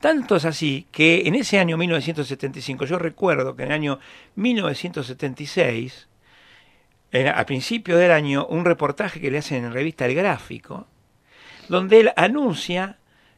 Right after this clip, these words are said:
que está muy contento con su juego y que efectivamente el, los rivales no, no podían ganarle. Sin embargo, él anuncia que va a cambiar su saque. Y el periodista le pregunta, "Pero si nadie te puede ganar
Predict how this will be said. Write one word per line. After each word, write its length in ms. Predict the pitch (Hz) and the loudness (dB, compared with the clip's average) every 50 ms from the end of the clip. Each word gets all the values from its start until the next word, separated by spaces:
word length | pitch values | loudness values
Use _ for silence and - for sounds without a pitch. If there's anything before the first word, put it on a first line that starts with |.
| _ _ | _ _
que 100 | - 160 | -2 -2
está 220 | 143 - - 190 | 0 4 4 6
muy 160 | 175 185 220 214 | 6 6 4 2
contento 520 | - 226 196 180 - 226 202 - 180 165 | 0 -2 -2 0 -2 -4 -2 -2 -4 -4
con 140 | 156 156 147 | -4 -6 -6
su 140 | - - - | -6 -8 -10
juego 580 | 156 165 262 220 170 147 127 139 165 196 - _ _ _ _ _ _ _ _ _ _ _ _ | -4 4 6 6 6 6 4 2 0 -4 -8 _ _ _ _ _ _ _ _ _ _ _ _
y 140 | - 143 143 | -2 -2 0
que 240 | - 151 139 135 - | 4 4 4 4 4
efectivamente 760 | - - 127 131 143 - 240 214 196 240 262 269 - - 147 | 0 -4 -4 -6 -2 0 2 2 4 2 0 0 -2 -4 -4
el, 200 | 139 127 131 - - | -4 -4 -6 -8 -4
los 180 | - 123 123 | -2 -2 -2
rivales 460 | 113 131 147 185 196 190 165 147 - - | 0 0 0 0 2 0 0 -2 -6 -8
no, 960 | 131 131 143 156 151 147 143 131 123 123 120 120 127 117 117 120 - 120 117 | -6 -4 -2 0 0 0 0 0 -2 -4 -6 -10 -12 -14 -18 -20 -20 -20 -14
no 160 | 127 175 247 | -12 -10 -10
podían 300 | 247 - 214 233 254 220 | -6 -6 -4 -2 -2 -2
ganarle. 460 | 196 202 214 202 175 156 156 170 202 - - - - - | 0 0 2 2 0 0 -2 -4 -6 -8 -12 -20 -20 -16
Sin 200 | - - 180 175 | -6 -4 -2 0
embargo, 380 | 185 190 208 262 269 226 214 214 | 0 0 0 0 0 0 0 2
él 80 | 208 | 2
anuncia 400 | 214 202 208 233 220 - 196 170 | 2 2 2 0 0 2 2 4
que 120 | 139 156 165 | 6 8 8
va 60 | 175 | 8
a 60 | 165 | 6
cambiar 320 | 165 156 151 156 165 147 | 6 2 4 4 4 2
su 120 | - - 139 | 2 -2 -6
saque. 440 | - - 110 - - 101 87 - _ _ _ _ _ _ _ _ _ _ _ _ _ _ _ _ _ _ _ _ _ - - - _ _ | -6 -6 -8 -8 -10 -14 -16 -16 _ _ _ _ _ _ _ _ _ _ _ _ _ _ _ _ _ _ _ _ _ -20 -20 -20 _ _
Y 100 | - 233 | -2 -2
el 100 | 269 269 | -2 0
periodista 580 | 233 214 269 285 311 359 359 - - - - - | 0 -2 -2 0 -2 -2 -2 -4 -4 -4 -4 -2
le 120 | 180 170 | -2 -2
pregunta, 420 | 175 247 277 330 320 269 - 147 143 | -4 -4 -4 -4 -4 -4 -6 -6 -4
"Pero 360 | 156 160 156 151 156 151 - _ _ _ _ - - - - _ _ _ _ _ | -4 -2 -2 -4 -4 -8 -14 _ _ _ _ -20 -20 -20 -20 _ _ _ _ _
si 220 | - - - 151 | -20 -12 -10 -10
nadie 300 | 165 208 285 330 349 269 | -6 -4 -2 -2 -2 -2
te 120 | 165 139 131 | -2 -2 -2
puede 200 | 135 139 135 120 | 2 2 2 2
ganar 360 | 107 98 95 87 85 95 - | 2 0 -4 -10 -12 -14 -18